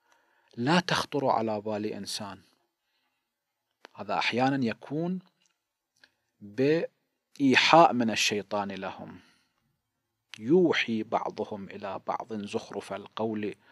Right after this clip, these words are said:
غرورا. "ألم تر أنا أرسلنا الشياطين على الكافرين تؤزهم أزا". هؤلاء الشياطين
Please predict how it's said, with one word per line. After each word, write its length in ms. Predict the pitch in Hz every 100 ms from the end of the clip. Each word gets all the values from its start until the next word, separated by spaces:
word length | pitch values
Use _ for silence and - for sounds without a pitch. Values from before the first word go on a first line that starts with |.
| - -
غرورا. 800 | 110 113 113 117 107 98 92 92 _ _ _ _ _ _ _ _ _ _ _ _ _ _ _ -
"ألم 220 | 117 117
تر 220 | 117 110
أنا 400 | 104 117 110 90
أرسلنا 420 | 95 - 117 110
الشياطين 600 | 101 - 98 98 - 117
على 200 | 107 104
الكافرين 760 | 104 101 104 101 110 113 147 170 - _ -
تؤزهم 840 | - - 196 135 123 131 113 104
أزا". 500 | - 104 92 - 87 - - _ _ _ _ _ _ _ _ _ _ _ _ _ - - - -
هؤلاء 840 | - 196 247 196 175 151 139 143 _ - - - - - _ _ _ _ _ _ _ _ _ _ _ _
الشياطين 920 | 131 - 127 120 107 - 113 104 117